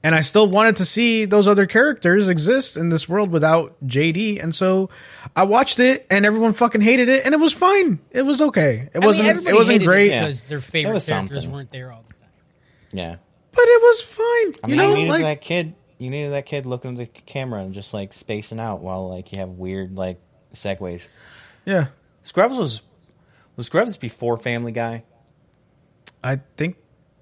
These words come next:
Speaker 1: they were, I think they overlapped in time.
Speaker 3: Yeah.
Speaker 1: I don't, I'm not sure that,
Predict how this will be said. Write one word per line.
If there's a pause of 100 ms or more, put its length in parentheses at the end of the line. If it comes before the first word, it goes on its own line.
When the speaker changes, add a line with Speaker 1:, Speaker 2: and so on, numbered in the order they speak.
(280)
Speaker 1:
they
were, (180)
I
think
they
overlapped
in
time. (300)
Speaker 3:
Yeah.
Speaker 1:
I
don't,
I'm (920)
not
sure
that,